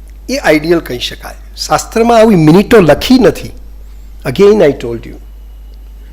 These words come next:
પણ એમ કીધું છે કે જેમાંથી સહજ રીતે મળ પ્રવૃત્તિ થાય ઈ,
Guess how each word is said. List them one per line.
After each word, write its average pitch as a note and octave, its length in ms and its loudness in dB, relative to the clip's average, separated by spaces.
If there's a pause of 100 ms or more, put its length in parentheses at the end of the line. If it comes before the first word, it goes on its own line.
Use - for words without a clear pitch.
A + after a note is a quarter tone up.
પણ A3 100 2
એમ B3 140 6
કીધું B3+ 280 -2
છે C4 140 -2
કે A3 60 -8
જેમાંથી B3 540 2
સહજ G#3+ 560 0
રીતે A3+ 220 0
મળ F#3+ 200 4
પ્રવૃત્તિ D#3+ 480 -6
થાય A#2 320 -8 (600)
ઈ, A#3 220 4